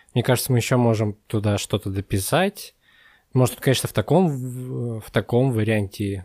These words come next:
выйдет. Но вообще это, конечно, очень иронично, что подкаст о страхе не вышел из-за страха в какой-то степени. Но я, наверное, всё-таки, почему я вообще это упоминаю? Потому что я писал об этом в Твиттере, и неожиданно, ну,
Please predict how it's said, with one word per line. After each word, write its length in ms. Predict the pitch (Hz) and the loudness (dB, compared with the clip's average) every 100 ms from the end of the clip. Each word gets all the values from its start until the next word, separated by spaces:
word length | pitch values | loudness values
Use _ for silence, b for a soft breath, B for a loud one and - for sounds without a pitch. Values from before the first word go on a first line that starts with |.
| - | -8
выйдет. 560 | 113 104 139 143 120 _ b b b - | -4 0 0 0 -4 _ b b b 2
Но 100 | 135 | 2
вообще 200 | - 202 | 4 2
это, 120 | 143 | 2
конечно, 340 | 127 123 - | 0 0 2
очень 400 | 113 110 113 104 - | 0 2 0 -2 2
иронично, 600 | 117 101 117 165 - 110 | 2 4 4 2 0 -2
что 240 | - 107 - | -2 -4 -2
подкаст 460 | 110 - 117 - | -4 0 -2 -2
о 20 | |
страхе 480 | - 104 123 147 120 | -6 -2 0 -2 -4
не 140 | 104 95 | -4 -4
вышел 300 | 101 107 98 | -6 -8 -6
из-за 120 | 101 | -6
страха 440 | - 104 95 - | -6 -6 -6 -8
в 60 | - | -20
какой-то 360 | - 107 98 - | -12 -10 -10 -10
степени. 540 | - 107 _ _ _ _ B B B B | -8 -8 _ _ _ _ B B B B
Но 240 | 135 165 151 | 4 6 6
я, 240 | 139 127 _ - | 4 0 _ 2
наверное, 480 | 123 123 143 123 | 4 6 6 4
всё-таки, 460 | 113 117 113 - 113 - B B | 0 -2 -4 0 -2 -2 B B
почему 220 | - 160 | 0 4
я 40 | 151 | 4
вообще 240 | 123 139 | 4 4
это 140 | 120 117 | 4 2
упоминаю? 400 | 131 131 165 202 | 2 4 4 2
Потому 320 | - 120 120 | 0 0 0
что 160 | - 113 | 0 -2
я 80 | |
писал 320 | 110 - 120 104 | 0 0 0 0
об 140 | 104 | -2
этом 180 | 101 98 | -2 -4
в 60 | |
Твиттере, 500 | - 170 - 180 147 | 0 -2 2 0 0
и 280 | 123 117 110 | 0 0 0
неожиданно, 840 | 104 113 113 117 104 92 90 95 | 2 2 4 2 0 -4 -6 -8
ну, 120 | 117 | -6